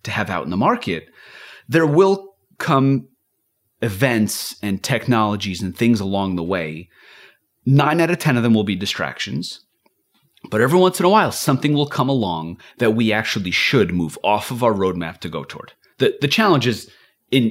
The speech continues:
in getting it right and not wasting your time. That, that's the challenge. But you also can't clam up and avoid all those. So when something like this comes, comes along, I,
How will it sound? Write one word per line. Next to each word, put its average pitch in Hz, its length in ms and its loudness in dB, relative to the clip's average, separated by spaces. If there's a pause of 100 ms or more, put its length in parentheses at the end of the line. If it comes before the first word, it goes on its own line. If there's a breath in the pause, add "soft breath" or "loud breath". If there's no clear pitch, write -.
in 123 100 0
getting 110 260 -2
it 85 120 -8
right 98 260 0
and 113 100 -2
not 92 180 -2
wasting 90 260 -8
your 80 100 -10
time. - 260 -12 (260)
That, 131 280 -2
that's 139 240 -2
the - 80 -8
challenge. 117 380 0 (240 loud breath)
But 147 100 2
you 143 140 4
also 143 220 0
can't - 340 -2
clam 110 340 -2
up 110 160 -2
and 98 200 -4
avoid 104 640 0
all 90 180 -4
those. - 400 -14 (460 loud breath)
So - 140 2
when 147 240 4
something 202 280 0
like 135 140 0
this 139 180 2
comes, 127 440 0
comes 127 200 -2
along, 190 260 4
I, 107 160 -2